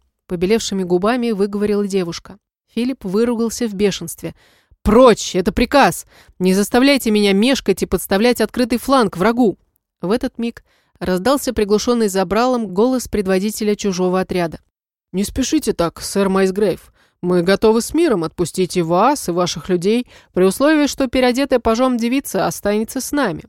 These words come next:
Мы не причиним ей вреда и будем обращаться с ней со всей почтительностью, приличествующей особе её положения». По губам Филиппа скользнула усмешка. Он снова взглянул на Анну. «Скачите, миледи,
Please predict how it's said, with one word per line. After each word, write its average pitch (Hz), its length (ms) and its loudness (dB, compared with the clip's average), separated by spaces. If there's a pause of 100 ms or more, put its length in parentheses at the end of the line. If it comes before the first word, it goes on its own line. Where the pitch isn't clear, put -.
(100)
Мы 180 260 -2
не 190 100 0
причиним 277 480 -2
ей 254 160 0
вреда 226 360 0 (340)
и 180 80 0
будем 247 320 2
обращаться 240 520 0
с - 120 -8
ней 208 160 2
со 185 120 -4
всей 220 240 -2
почтительностью, 202 840 -2
приличествующей 180 960 -4
особе 180 520 -2
её 165 200 0
положения». 202 600 -2 (420)
По 180 80 -4
губам 220 340 0
Филиппа 247 420 -2
скользнула 196 640 -2
усмешка. 175 600 -8 (200)
Он 175 140 -4
снова 220 420 0
взглянул 185 440 -2
на 190 180 -4
Анну. 170 380 -4 (340)
«Скачите, 196 640 0
миледи, 190 560 4